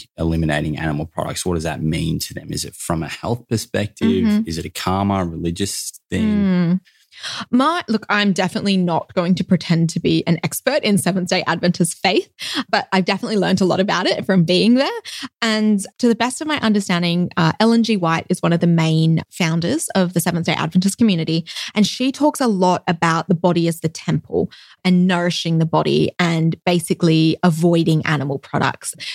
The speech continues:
Speaker 2: There's some of that, uh, ar-, around temperament of the person, anger. A lot of it is health, just creating a healthy temple to house your spirit, I guess.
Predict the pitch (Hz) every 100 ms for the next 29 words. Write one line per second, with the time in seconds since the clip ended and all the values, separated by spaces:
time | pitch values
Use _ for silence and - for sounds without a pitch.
0 | - 226 214 - 208 214 196 165 _ 185
1 | 180 165 - 190 190 180 185 175 170 170
2 | 185 - 185 233 277 392 - 208 202 -
3 | 190 185 - 202 196 - 165 170 165 165
4 | 170 160 - - _ 208 185 180 185 165
5 | - - - 147 165 - 240 226 - -
6 | - - 262 247 226 208 220 220 214 180
7 | 165 - 214 214 - 214 196 - - 185
8 | 180 302 370 - - 185 160 175 170 151
9 | 156 - - 90 - - - - -